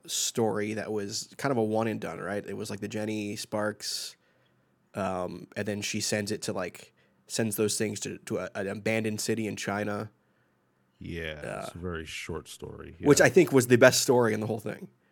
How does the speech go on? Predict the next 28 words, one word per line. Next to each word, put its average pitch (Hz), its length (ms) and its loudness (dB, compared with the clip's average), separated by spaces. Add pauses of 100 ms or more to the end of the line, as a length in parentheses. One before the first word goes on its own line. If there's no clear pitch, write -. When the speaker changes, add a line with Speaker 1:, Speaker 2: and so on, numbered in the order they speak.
(600)
Speaker 1:
Um, - 560 -8 (260)
it - 80 -8
was 107 120 0
a 107 40 0
bite-sized 107 500 2
story, 104 240 0
and 107 40 0
I - 20 0
was 104 80 -4
like, 104 140 -2
"Oh, 190 180 8
these 123 160 2
characters 143 380 2
are 117 60 2
using 127 300 2
their 110 120 2
power 117 260 4
sets - 460 0 (180)
as 107 200 2
a 107 100 0
team? 147 400 -2 (120)
Interesting." - 580 0 (720)
Um, 76 440 -8 (200)
which 113 200 -8
you 113 60 -4
don't 117 160 2
really 101 240 -2
get 101 320 -4